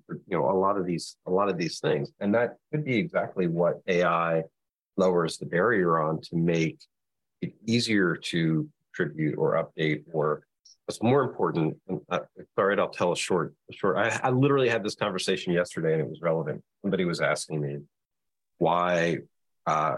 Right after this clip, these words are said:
rack N doesn't offer OpenStack, right? So I have a huge history there, and our, our market, our customers would probably like to see, uh, alternative to VMware here. Uh, and OpenStack would be the leading choice.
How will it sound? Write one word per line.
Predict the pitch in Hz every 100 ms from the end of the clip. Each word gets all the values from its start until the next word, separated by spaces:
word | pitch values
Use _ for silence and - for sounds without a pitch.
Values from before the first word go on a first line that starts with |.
| -
rack | 87 82 -
N | 104 95
doesn't | 85 82 76
offer | 82 73 - 85
OpenStack, | 78 76 73 - - 78 67 - - _ _
right? | 73 71 _ -
So | 78
I |
have | 78
a | 78 -
huge | 82 -
history | 78 - 80 73
there, | 73 71 69
and | 71 67 _ _ _ _ _ - - _ _ _ _ -
our, | 87 80 -
our | 87 85 82 - _ _ _ -
market, | 82 - 76 -
our | 76 -
customers | 78 - 78 71 -
would | 73 - _ _ -
probably | 82 76
like | 76 87 -
to | -
see, | - 80 73 73 - _ - - _ _ _
uh, | 76 73
alternative | - - 120 78 76 -
to | - 82
VMware | 101 95 69 65 65
here. | - 57 - _ _ _ _ _ _ _ _ _ _ _ -
Uh, | 73 71 62
and | 120
OpenStack | 117 104 117 92
would | 85
be | 85
the | 80
leading | 82 76 73 -
choice. | 80 - -